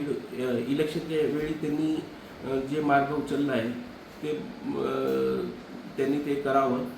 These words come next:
माझ्या त्याच्याबद्दल, माझ्या स्वतःचे मला त्या, त्या संदर्भात काहीच सांगायचे मिळत नाही. आम्ही लोकांपर्यंत पोहोचत आहोत, लोकांना जे आम्ही जे पॉझिटिव्ह जे कामं केलेले आहेत ते आम्ही दाखवत आहोत आणि लोकांकडे मतं मागत आहोत. लोकं सुज्ञ आहेत, लोकांना,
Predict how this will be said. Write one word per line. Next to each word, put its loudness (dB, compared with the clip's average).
माझ्या 0
त्याच्याबद्दल, -4
माझ्या 0
स्वतःचे -4
मला 0
त्या, -4
त्या 2
संदर्भात -2
काहीच 0
सांगायचे -2
मिळत -4
नाही. 0
आम्ही 0
लोकांपर्यंत -4
पोहोचत -4
आहोत, -2
लोकांना 2
जे 2
आम्ही 8
जे 4
पॉझिटिव्ह 6
जे 2
कामं 2
केलेले 0
आहेत -4
ते -2
आम्ही 0
दाखवत -2
आहोत -2
आणि 4
लोकांकडे 0
मतं -2
मागत -4
आहोत. -4
लोकं 0
सुज्ञ 0
आहेत, 0
लोकांना, 4